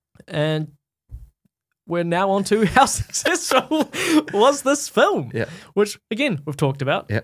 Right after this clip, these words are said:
Speaker 1: However, I've got a little, uh, excerpt from your mate, Rog, Roger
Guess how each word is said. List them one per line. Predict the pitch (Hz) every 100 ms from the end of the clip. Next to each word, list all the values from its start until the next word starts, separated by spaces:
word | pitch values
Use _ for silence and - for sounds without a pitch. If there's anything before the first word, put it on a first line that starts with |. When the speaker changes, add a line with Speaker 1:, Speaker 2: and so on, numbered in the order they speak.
| -
Speaker 1:
However, | 202 196
I've | 185
got | 196
a |
little, | 185 175
uh, | 160 143 139 -
excerpt | 170 - 170 -
from | 151 143 135 139
your | 156 185
mate, | 151 165
Rog, | 160 208 170 - - _ _ _ _ _ -
Roger | 156 190 180